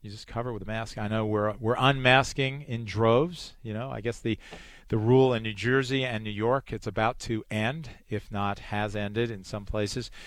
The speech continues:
where you don't need a mask. Well, it's good, though, if you're having cosmetic surgery, if you're having a chin implant, if you're having filler, not, not a bad thing to have a mask on. I, I gave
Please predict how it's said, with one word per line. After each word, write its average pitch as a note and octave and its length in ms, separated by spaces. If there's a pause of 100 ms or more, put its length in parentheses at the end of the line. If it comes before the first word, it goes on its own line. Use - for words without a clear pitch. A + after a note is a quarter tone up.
(260)
where G#2+ 140
you G2 100
don't G2+ 160
need G2 140
a F#2 40
mask. G2 420
Well, A#2 160
it's - 140
good, D#3+ 340
though, G#2+ 200
if F#2+ 120
you're A2 100
having G2+ 280
cosmetic G2 540
surgery, G2 240
if G2+ 60
you're A#2 60
having A2+ 180
a F2+ 60
chin - 240
implant, A2 360
if G2 80
you're F#2+ 100
having F#2 180
filler, A#2+ 500 (760)
not, B2+ 260
not C#3 200
a C3+ 40
bad B2+ 220
thing C3+ 180
to A2 60
have G#2+ 140
a G2+ 40
mask A#2 280
on. G#2+ 100
I, G#2 180
I B2+ 140
gave D3 380